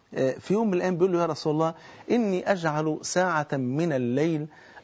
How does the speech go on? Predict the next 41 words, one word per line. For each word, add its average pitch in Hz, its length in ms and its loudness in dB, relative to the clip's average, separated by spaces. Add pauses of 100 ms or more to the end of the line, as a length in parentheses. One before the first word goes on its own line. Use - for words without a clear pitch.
أذكر 180 400 4
فيها 139 380 0
ربي 123 320 -2
جل 120 300 0
وعلا، 104 320 -2
فكم 214 400 0
أجعل 147 440 2
لك 156 180 -2
فيها 127 280 -2
من 117 120 -2
صلاتي؟" 113 520 -2 (320)
وفي - 220 0
رواية: 190 360 4
"إني 208 280 0
أكثر 175 580 0
من 156 140 0
الصلاة 151 440 0
عليك"، 156 300 0
يعني 131 220 0
أريد 170 420 2
أن 151 160 0
أكثر 170 540 0 (280)
من 175 160 4
الصلاة 135 440 0
عليك، 107 300 2 (220)
"فكم 233 340 2
أجعل 170 380 2
لك 160 180 -2
من 143 180 0
صلاتي 131 440 -2
يا 127 140 2
رسول 123 300 0
الله؟" 135 240 0 (360)
قال: 196 340 4
"ما 156 120 0
شئت، - 380 -4
فإن 147 460 0
زدت 139 360 -4
فهو 131 460 -2
خير 131 380 0
لك"، 120 420 -2